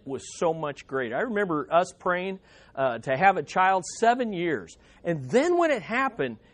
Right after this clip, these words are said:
it was like, "Seven years? What's seven years? It's here. It's here." And that's how we're gonna be when Christ comes.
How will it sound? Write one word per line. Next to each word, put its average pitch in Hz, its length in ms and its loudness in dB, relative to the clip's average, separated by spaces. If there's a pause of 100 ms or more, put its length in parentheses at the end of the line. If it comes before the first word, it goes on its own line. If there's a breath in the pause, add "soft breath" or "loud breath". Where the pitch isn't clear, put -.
it 196 80 4
was 180 140 4
like, 170 240 6 (100)
"Seven 277 320 4
years? 285 360 0
What's 254 340 4
seven 202 280 0
years? 107 400 -8 (800)
It's 196 220 4
here. 214 500 2 (380)
It's 190 200 2
here." 160 500 -4
And 156 120 -6
that's 220 160 -4
how 240 160 6
we're 196 180 6
gonna 190 200 0
be 165 200 -2
when 139 220 -4
Christ 160 500 -4
comes. - 320 -12